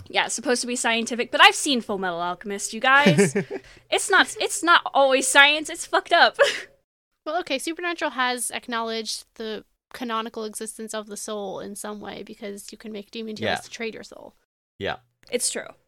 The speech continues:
Speaker 1: Um,
Speaker 2: I wonder if it resides in the pineal gland.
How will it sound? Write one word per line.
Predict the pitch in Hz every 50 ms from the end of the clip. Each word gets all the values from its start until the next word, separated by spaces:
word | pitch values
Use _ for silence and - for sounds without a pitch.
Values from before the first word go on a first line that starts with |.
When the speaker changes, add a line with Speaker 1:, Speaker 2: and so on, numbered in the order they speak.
| _ _ _ _ _ _ _ _ _ -
Speaker 1:
Um, | - 247 254 233 190 180 143 135 - - _ _ _ _ _ _
Speaker 2:
I | - 117
wonder | 131 131 131 131
if | 127 - -
it | 135 127 113 101 -
resides | 120 117 104 127 120 117 117 101 95
in | 104 104
the | 101
pineal | - - 104 110 107 104 98
gland. | 87 92 92 95 95 90 90 92 90 92